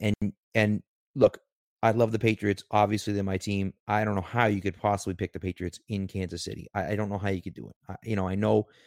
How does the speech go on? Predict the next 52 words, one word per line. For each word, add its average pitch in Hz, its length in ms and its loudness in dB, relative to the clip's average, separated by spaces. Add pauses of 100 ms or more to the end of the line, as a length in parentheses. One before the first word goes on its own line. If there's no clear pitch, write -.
(220)
there's 95 220 4
only 110 320 0
so 110 140 0
mon-, 98 300 -2
so - 160 -2
many 98 140 -2
fans 165 320 0
that 143 80 4
are 139 40 0
gonna 127 120 -2
be 120 80 0
there 113 260 2
and 90 100 -4
blah, 95 200 4
blah, 95 160 2
blah. 131 200 0
But, 127 160 -4
like, 107 260 -6 (600)
doesn't, - 240 -6 (100)
the 117 80 -2
place - 300 -4
doesn't - 200 -12
even 95 140 -14
matter. 98 280 -8
Kansas 139 260 -6
City's 95 220 -6
disgusting. - 540 -16
So, 104 180 2
like, 101 280 0 (480)
unless 139 300 2
Mahomes 123 480 4
and 98 100 2
Hill 120 180 2
get 98 140 -2
hurt 98 200 0
this - 140 -12
week, 95 320 -4 (360)
you 131 80 0
know, 107 80 4
you, 113 260 2
you're 120 160 0
probably 175 280 2
walking 107 400 4
in 98 100 0
there 92 160 -2
saying 92 320 -2
that's 98 180 -2
probably 110 260 -4
gonna 90 180 -6
be 78 120 -8
a 57 60 -10
loss. - 360 -18